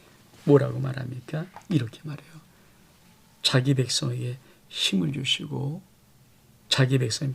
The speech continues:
평강의 복을 주십니다. 여러분, 솔직히 자연 현상, 그 벼락치는 모습, 이런 천둥치는 모습 보면 마음이 들고 떨리죠. 특히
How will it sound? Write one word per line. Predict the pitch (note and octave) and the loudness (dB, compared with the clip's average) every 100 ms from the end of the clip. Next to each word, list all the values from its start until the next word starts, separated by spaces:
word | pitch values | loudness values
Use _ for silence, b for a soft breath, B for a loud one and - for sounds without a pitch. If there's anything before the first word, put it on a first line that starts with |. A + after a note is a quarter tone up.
| - | -4
평강의 | - - A3+ G3+ F#3 F3 E3 | -4 0 2 2 2 0 -2
복을 | D3 C#3+ D3 D#3+ - B B B | -2 -4 -4 -6 -12 B B B
주십니다. | - - - D#3+ D#3 D#3+ F3 - - _ - _ _ _ - - - - - | -10 -8 -8 -8 -12 -14 -18 -20 -20 _ -20 _ _ _ -20 -20 -20 -20 -18
여러분, | C#3+ C#3+ - - - - - - - - - - - - B B B B B B | -12 -12 -12 -20 -20 -20 -20 -20 -20 -20 -20 -20 -20 -20 B B B B B B
솔직히 | - C3+ D#3+ D3 | -8 -4 -2 0
자연 | B2+ D#3 | 2 4
현상, | D3 D#3+ D3 D#3+ | 4 2 2 2
그 | D#3 - | 0 0
벼락치는 | C3+ D3 C#3 - F#3 D#3 | 4 4 4 2 4 2
모습, | C3+ E3 E3 | 2 0 2
이런 | D3+ D#3 D#3 B B B B B | 4 4 2 B B B B B
천둥치는 | - G3+ F3+ C#3 D#3+ C#3+ | -4 0 0 4 4 4
모습 | B2 - - | 2 -2 -2
보면 | C3+ D3+ A#2+ - - - | -2 -2 -6 -12 -10 -4
마음이 | A#2 C3+ C#3 | -2 0 -2
들고 | C#3 C3 - | -4 -10 -8
떨리죠. | - - - D#3 - - | -6 -4 -6 -6 -10 -10
특히 | - - - C3 | -14 -6 -2 -2